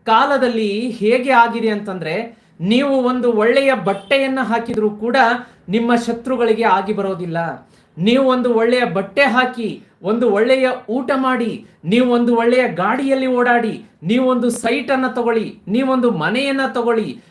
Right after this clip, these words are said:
ನೀವು ಗೋಲ್ಡ್ ಅನ್ನ ಪರ್ಚೇಸ್ ಮಾಡಿ, ಅವರಿಗೆ ಯಾವುದು ಆಗಿ ಬರೋದಿಲ್ಲ. ಕಣ್ಣು ಕುಕ್ಕುತ್ತೆ. ಹೇಗಾದ್ರೂ ಮಾಡಿ ನಿಮ್ಮ ಕಾಲನ್ನ ಹಿಡಿದು ಎಳೆದು ಜೀವನದಲ್ಲಿ ನಿಮ್ಮನ್ನ ಕೆಳಗೆ ಬೀಳಿಸಿ ತುಳಿದು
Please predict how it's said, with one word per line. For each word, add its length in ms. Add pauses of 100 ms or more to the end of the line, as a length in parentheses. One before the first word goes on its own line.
(100)
ನೀವು 300
ಗೋಲ್ಡ್ 420
ಅನ್ನ 200
ಪರ್ಚೇಸ್ 460
ಮಾಡಿ, 400 (280)
ಅವರಿಗೆ 420
ಯಾವುದು 400
ಆಗಿ 280
ಬರೋದಿಲ್ಲ. 760 (320)
ಕಣ್ಣು 340
ಕುಕ್ಕುತ್ತೆ. 600
ಹೇಗಾದ್ರೂ 880
ಮಾಡಿ 380 (280)
ನಿಮ್ಮ 320
ಕಾಲನ್ನ 540
ಹಿಡಿದು 340
ಎಳೆದು 580 (180)
ಜೀವನದಲ್ಲಿ 640
ನಿಮ್ಮನ್ನ 320
ಕೆಳಗೆ 460
ಬೀಳಿಸಿ 540
ತುಳಿದು 640